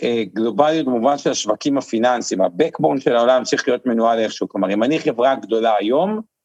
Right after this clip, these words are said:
אם אני רוצה להיות מונפק או משהו כזה, או לבחור בנק השקעות, אני אבחר שחקן חזק, אני אראה את גולדמן סאקס או מורגן סטנ-, סטנלי, אם אני עסק טוב. ולתפיסתי, ה-, ה-, המותגי על האלה, גולדמן סאקס, מורגן סטנלי,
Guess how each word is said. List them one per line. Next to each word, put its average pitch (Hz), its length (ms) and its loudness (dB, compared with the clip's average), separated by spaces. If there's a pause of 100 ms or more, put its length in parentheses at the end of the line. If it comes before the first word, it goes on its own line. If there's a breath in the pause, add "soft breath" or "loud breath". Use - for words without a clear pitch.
אם 196 180 2
אני 180 120 2
רוצה 143 300 0
להיות 139 280 0
מונפק 123 640 0
או 117 100 0
משהו 123 260 -2
כזה, 123 180 0
או 127 60 0
לבחור 120 340 -2
בנק 123 240 0
השקעות, 147 560 -2 (520)
אני 139 100 -2
אבחר 262 260 -2
שחקן 190 380 0
חזק, 120 500 0
אני 104 100 2
אראה 131 100 2
את 123 80 -4
גולדמן 135 400 2
סאקס 127 360 2
או 107 40 0
מורגן 117 360 0
סטנ-, 117 360 -2
סטנלי, 117 460 -2
אם 92 100 0
אני 95 200 -2
עסק - 240 -10
טוב. - 220 -10 (460)
ולתפיסתי, 113 880 0
ה-, 113 160 4
ה-, 95 400 2 (380)
המותגי 113 640 0
על 143 280 2
האלה, 101 300 0 (200)
גולדמן 127 420 2
סאקס, 110 560 0
מורגן 110 420 0
סטנלי, 110 680 -2